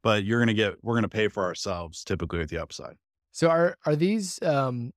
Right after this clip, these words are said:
Speaker 2: rooms generally furnished, or is it like an Airbnb where you have to also, you know, kinda spend money to furnish and, and get these ready? Or is these,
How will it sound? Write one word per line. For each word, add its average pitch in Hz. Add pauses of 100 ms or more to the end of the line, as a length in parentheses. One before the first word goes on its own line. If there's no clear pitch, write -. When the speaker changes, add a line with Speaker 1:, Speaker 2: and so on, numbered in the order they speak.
(120)
Speaker 2:
rooms 143
generally 139
furnished, 139
or 120
is 127
it -
like 123
an 123
Airbnb 131
where 127
you 120
have 120
to 135
also, 117 (120)
you 117
know, 113
kinda 110
spend 120
money 113
to 104
furnish 113
and, 104 (100)
and 123
get 110
these 107
ready? 147
Or 135
is 110
these, 113